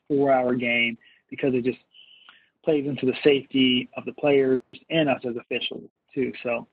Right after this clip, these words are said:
um, and so we're, we're judged and critiqued on our game time. And as, as back judges, we play a crucial element of that, of how we're getting in and out of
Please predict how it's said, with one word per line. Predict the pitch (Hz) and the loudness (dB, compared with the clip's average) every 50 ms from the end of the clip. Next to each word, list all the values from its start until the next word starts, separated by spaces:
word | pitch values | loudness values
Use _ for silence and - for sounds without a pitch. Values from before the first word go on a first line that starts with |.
| _ _ - - _ _ _ _ _ _ - | _ _ -20 -20 _ _ _ _ _ _ -4
um, | - 143 139 127 127 123 120 - _ - | 0 0 2 2 0 -2 -4 -6 _ -6
and | 139 127 - | -4 0 2
so | 151 143 | 2 4
we're, | 156 196 202 196 | 6 6 4 4
we're | - 160 180 202 185 | 4 4 4 4 4
judged | 147 - 165 165 170 165 143 - | 6 6 6 8 6 6 4 0
and | 151 135 - | -2 0 2
critiqued | 143 131 - - 196 170 143 - _ _ | 2 2 4 4 4 4 2 -2 _ _
on | - 135 135 135 135 131 127 131 131 _ _ _ _ _ _ _ - | -2 2 2 4 4 2 0 -2 -6 _ _ _ _ _ _ _ 0
our | 135 135 135 143 139 | 0 2 2 2 2
game | 156 185 180 151 | 4 4 2 2
time. | - 120 113 113 113 117 | -2 -6 -8 -6 -6 -2
And | 123 | 0
as, | 123 123 123 - - | -2 -2 -2 -4 -8
as | 139 127 - | -8 -6 -2
back | - 147 151 160 160 - | 2 4 4 4 4 2
judges, | 147 131 123 117 127 131 139 - - _ _ _ _ _ _ _ - | 2 2 2 2 2 2 2 0 -2 _ _ _ _ _ _ _ -2
we | 135 143 151 156 | 2 2 2 2
play | - - 156 143 139 135 | 2 2 2 2 2 2
a | 127 117 | -2 -4
crucial | - - - - 156 175 175 - - 185 - - 220 214 - _ _ _ - | -6 -8 -2 2 2 2 2 2 0 0 2 4 2 2 2 _ _ _ -6
element | 220 180 151 139 127 123 - - - | -4 -4 -2 -2 -2 -2 -4 -6 -10
of | 127 113 | -6 0
that, | 127 123 123 120 | 2 2 2 4
of | 120 113 - - _ _ _ _ _ _ _ _ _ _ | 2 -2 -4 -6 _ _ _ _ _ _ _ _ _ _
how | - - 147 151 165 160 | -2 2 4 4 4 4
we're | 156 156 151 151 | 4 2 2 2
getting | 143 139 147 147 143 135 - - | 4 4 2 2 2 -2 -4 -2
in | 143 139 147 156 | -2 0 0 2
and | 160 156 | 4 4
out | 156 160 | 4 4
of | 160 - | 2 0